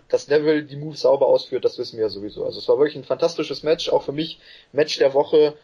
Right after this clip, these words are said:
Und, ähm, wenn's noch, sag ich mal, so fünf, sechs Minuten länger gegangen wäre, dann hätte ich hier auch, ähm, über eine Vier-Sterne-Wertung nachdenken können.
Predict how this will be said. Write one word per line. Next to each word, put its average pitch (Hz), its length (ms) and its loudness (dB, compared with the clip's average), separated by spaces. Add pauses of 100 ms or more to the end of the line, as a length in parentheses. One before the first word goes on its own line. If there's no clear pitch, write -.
(220)
Und, 135 580 -4
ähm, 117 440 -2
wenn's 143 260 0
noch, 139 280 -2
sag 123 200 0
ich - 100 -14
mal, 123 120 -2
so 120 120 -4
fünf, 165 260 -2
sechs 156 260 0
Minuten 147 280 -10
länger 147 300 2
gegangen 135 440 0
wäre, 135 320 2 (220)
dann 117 120 0
hätte 135 180 -2
ich - 60 -14
hier 135 200 4
auch, - 520 4
ähm, 117 80 -14
über 123 140 0
eine 117 140 -2
Vier-Sterne-Wertung 107 840 -4
nachdenken - 460 -12
können. - 240 -14